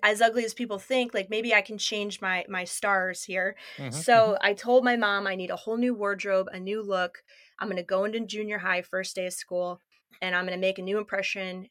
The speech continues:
Speaker 1: Yes, some kids from elementary school will be there, but it's also a new crowd. I have an opportunity here." Now, my mom didn't know that, but she's like, "Sure, whatever."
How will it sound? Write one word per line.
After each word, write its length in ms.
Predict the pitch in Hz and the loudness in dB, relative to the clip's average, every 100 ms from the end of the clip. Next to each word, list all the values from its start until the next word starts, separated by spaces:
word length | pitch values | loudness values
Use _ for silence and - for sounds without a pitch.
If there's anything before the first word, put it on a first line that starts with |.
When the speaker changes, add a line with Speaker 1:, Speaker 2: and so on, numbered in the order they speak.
| - | -2
Speaker 1:
Yes, 300 | 202 247 240 | 4 4 4
some 240 | 262 262 | 0 0
kids 280 | 247 269 - | 0 -4 -2
from 120 | 240 | 2
elementary 460 | 226 220 208 202 202 | 2 2 0 -4 -10
school 220 | - 208 | -8 -6
will 100 | 190 | -2
be 180 | - 480 | 4 6
there, 220 | 254 214 | 8 8
but 120 | 202 | 6
it's 120 | 202 220 | 0 0
also 260 | 220 240 | 0 0
a 60 | 208 | -6
new 140 | 208 202 | -6 -8
crowd. 320 | - 180 170 | -6 -4 -2
I 60 | |
have 140 | 175 185 | -4 -4
an 60 | 190 | -2
opportunity 600 | 185 175 - 247 202 185 | -4 -6 -4 -4 -4 -10
here." 280 | 180 170 | -6 -6
Now, 120 | 175 202 | -2 0
my 100 | 208 | 4
mom 240 | 226 220 | 6 4
didn't 320 | 202 240 233 | 0 -2 -4
know 240 | 196 190 247 | 0 2 2
that, 280 | 294 330 320 | 2 0 0
but 120 | 247 | -6
she's 200 | 311 302 | -6 -6
like, 140 | 330 | -6
"Sure, 340 | - - 480 330 | -6 -6 -4 -4
whatever." 460 | 240 311 269 294 | -6 -6 -4 -6